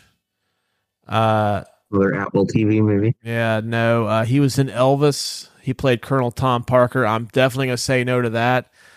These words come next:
Speaker 1: I have not watched
Speaker 2: Yeah.
Speaker 1: Elvis yet, but I've seen some of the stuff with Tom Hanks, and that fucking accent he does is absolutely atrocious.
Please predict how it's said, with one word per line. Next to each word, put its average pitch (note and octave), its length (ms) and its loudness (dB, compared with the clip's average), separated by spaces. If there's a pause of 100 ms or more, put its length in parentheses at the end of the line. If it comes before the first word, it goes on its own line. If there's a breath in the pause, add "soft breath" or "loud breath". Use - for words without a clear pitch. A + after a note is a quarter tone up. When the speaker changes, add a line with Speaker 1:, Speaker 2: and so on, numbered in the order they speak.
(140 soft breath)
Speaker 1:
I D3 120 2
have D3 120 2
not C3 220 0
watched C#3 320 0
Speaker 2:
Yeah. C3 140 -2
Speaker 1:
Elvis D3 340 -2
yet, D3 320 2 (320 soft breath)
but A#2 100 -4
I've A2+ 120 -2
seen D3 240 -2
some C#3 200 -2
of B2 60 -2
the G#2+ 40 -4
stuff C3 260 0
with A2 100 -6
Tom B2 280 0
Hanks, B2 340 0
and A#2 100 -6
that G#2+ 200 -4 (100)
fucking B2+ 580 -6
accent B2 540 0
he C#3 160 2
does C#3 340 4
is A#2 240 -8
absolutely A#2 460 -2
atrocious. B2+ 720 0